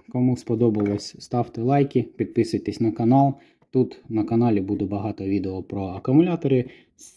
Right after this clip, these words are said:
сонячні електростанції, всякі інвертори, переробки та все інше. Буду радий бачити вас на каналі. Також в описі є ссылка на Telegram-канал. Буду радий бачити і в Телеграмі, і на каналі. Дякую за перегляди.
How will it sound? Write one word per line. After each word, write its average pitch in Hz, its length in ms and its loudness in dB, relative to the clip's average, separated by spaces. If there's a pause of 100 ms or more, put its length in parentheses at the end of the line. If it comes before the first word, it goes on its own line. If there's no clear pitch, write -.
(140)
сонячні 117 560 4
електростанції, 131 1160 4
всякі 113 680 -2 (340)
інвертори, 135 760 4
переробки 127 640 0
та 127 120 -4
все 123 220 -2
інше. 139 400 2 (300)
Буду 117 240 0
радий 107 240 0
бачити 110 360 -2
вас 107 200 -6
на 107 100 0
каналі. 131 300 4
Також 135 360 -4
в 123 40 2
описі 110 360 -2
є 107 220 0 (160)
ссылка 117 400 4
на 113 140 0
Telegram-канал. 143 960 4
Буду 110 300 -4
радий 104 260 -4
бачити 104 420 -6
і 98 60 -4
в 98 60 -10
Телеграмі, 110 680 0
і 117 120 -6
на 110 100 -6
каналі. 110 500 -2 (360)
Дякую 131 460 0
за 107 120 -4
перегляди. 117 640 -4